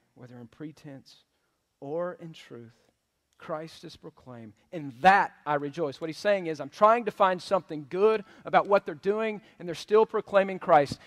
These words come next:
Even though they want the spotlight, they want the book deal, they're proclaiming Christ, and people are coming to know Jesus, it's okay." He didn't grind down into the minutia of an offense because the gospel was still being advanced.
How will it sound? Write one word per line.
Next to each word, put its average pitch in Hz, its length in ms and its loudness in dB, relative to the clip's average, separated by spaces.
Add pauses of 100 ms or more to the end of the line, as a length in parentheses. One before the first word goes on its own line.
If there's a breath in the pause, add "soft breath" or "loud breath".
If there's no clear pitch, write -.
Even 196 220 -6
though 190 140 4
they 180 100 0
want 180 220 0
the 160 80 -10
spotlight, 214 680 8
they 190 60 -8
want 170 200 -8
the 170 60 -12
book 214 300 2
deal, 214 420 4 (440 soft breath)
they're 135 100 -8
proclaiming 214 500 2
Christ, 180 440 6
and 156 100 -12
people 202 240 -6
are 185 60 -4
coming 185 240 -4
to 175 40 -10
know 175 120 0
Jesus, 156 480 -12 (160)
it's 202 180 -6
okay." 151 440 -4 (760)
He 180 80 -6
didn't 233 340 0
grind 185 360 4
down 151 540 4 (160)
into 165 220 -10
the 151 100 -14
minutia 156 800 -8 (340)
of 160 140 -14
an 151 80 -10
offense - 720 -6 (1600)
because 143 220 -10
the 143 60 -12
gospel 147 480 -6
was 131 100 -14
still 143 300 -10
being 127 260 -14
advanced. 117 760 -20